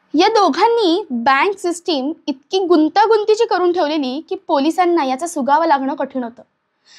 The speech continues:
या दोघांनी भिलाही शहरातील गरीब भागातील व्यक्तींची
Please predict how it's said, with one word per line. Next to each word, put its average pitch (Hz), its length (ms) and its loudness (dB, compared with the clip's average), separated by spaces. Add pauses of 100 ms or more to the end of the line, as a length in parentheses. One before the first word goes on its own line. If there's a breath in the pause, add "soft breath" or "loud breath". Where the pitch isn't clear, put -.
(160 soft breath)
या 415 100 2
दोघांनी 392 640 2
भिलाही 320 500 0
शहरातील 320 520 -2 (580 soft breath)
गरीब 302 420 2
भागातील 320 480 2
व्यक्तींची 285 840 -6